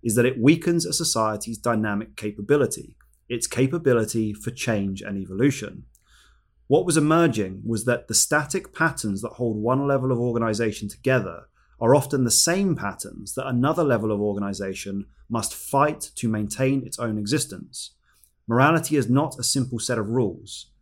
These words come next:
It's a very complex struggle of conflicting patterns of values. This conflict is the residue of evolution. As new patterns evolve, they come into conflict with old ones. Each stage of evolution creates in its wake a wash of problems.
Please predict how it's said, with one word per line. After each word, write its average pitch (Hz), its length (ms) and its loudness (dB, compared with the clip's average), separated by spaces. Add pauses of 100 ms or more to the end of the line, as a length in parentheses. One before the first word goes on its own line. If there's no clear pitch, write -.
(160)
It's - 140 -6
a 117 60 0
very 123 300 4
complex 127 520 -4
struggle 101 520 -2
of 101 100 -14
conflicting 127 580 -6
patterns 104 380 -6
of 92 80 -12
values. 104 580 -2 (640)
This 143 160 4
conflict 139 640 0
is 113 140 -2
the 120 100 2
residue 113 760 2
of 98 100 -4
evolution. 107 680 0 (480)
As 117 120 2
new 151 200 6
patterns 165 420 0
evolve, 110 460 2
they 110 100 0
come 127 220 2
into 131 160 0
conflict - 480 -4
with 110 160 -8
old 135 240 2
ones. 92 480 -14 (400)
Each 151 260 0
stage 147 320 2
of 120 80 0
evolution 123 540 0
creates 113 400 -2
in 135 100 0
its 143 160 -6
wake 110 440 -4 (220)
a 110 100 0
wash 113 480 0
of 120 140 -14
problems. 98 680 -8